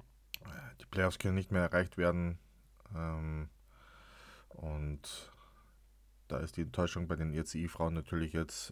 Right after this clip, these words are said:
äh, riesengroß. Nach zwanzig achtzehn das erste Mal nicht in den Playoffs.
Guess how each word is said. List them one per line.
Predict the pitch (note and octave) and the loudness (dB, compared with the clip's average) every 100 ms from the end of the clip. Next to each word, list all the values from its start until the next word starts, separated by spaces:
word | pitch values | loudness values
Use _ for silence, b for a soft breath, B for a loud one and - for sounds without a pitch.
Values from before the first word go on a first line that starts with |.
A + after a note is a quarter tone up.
| - | -6
äh, | D#2+ D#2+ D#2+ D#2+ - | -2 -2 -2 -4 -4
riesengroß. | F2+ E2 D#2+ D#2+ E2+ - - - - - - - - - D#2+ | -4 -2 -2 0 2 0 -8 -16 -20 -20 -20 -14 -12 -12 -6
Nach | D#2+ D#2 | -4 -4
zwanzig | - E2 D#2 - - | -2 -2 -2 -6 -4
achtzehn | D2+ - E2+ | -6 -4 -6
das | D#2+ | -4
erste | - D#2 E2 | -4 -4 -2
Mal | D#2+ | -2
nicht | E2 - | -2 -2
in | D#2+ | 0
den | D2 | 2
Playoffs. | D2+ C#2 - - | 2 2 0 -6